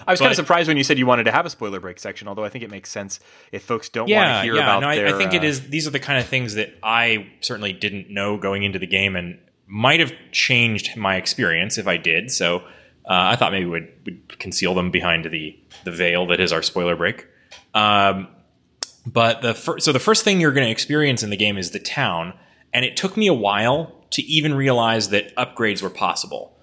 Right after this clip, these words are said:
Speaker 2: Um, but one thing I will share is that I think I have figured out what are the most important upgrades.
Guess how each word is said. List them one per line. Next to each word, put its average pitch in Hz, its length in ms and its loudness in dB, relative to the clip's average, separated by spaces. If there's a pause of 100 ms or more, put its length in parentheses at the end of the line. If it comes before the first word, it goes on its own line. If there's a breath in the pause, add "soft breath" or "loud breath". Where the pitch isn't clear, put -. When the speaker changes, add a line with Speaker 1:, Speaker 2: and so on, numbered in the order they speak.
(480 soft breath)
Speaker 2:
Um, 92 440 0 (160)
but 110 200 2 (140)
one 143 360 2
thing 165 140 2
I 131 80 2
will 170 180 6
share 98 480 0 (240)
is 113 160 0
that 110 120 2
I 104 60 0
think - 640 0
I 120 100 2
have 117 120 0
figured 123 300 2
out 101 220 2
what 104 180 2
are 98 100 2
the 101 160 2
most 107 380 2
important 95 360 -4
upgrades. - 720 -6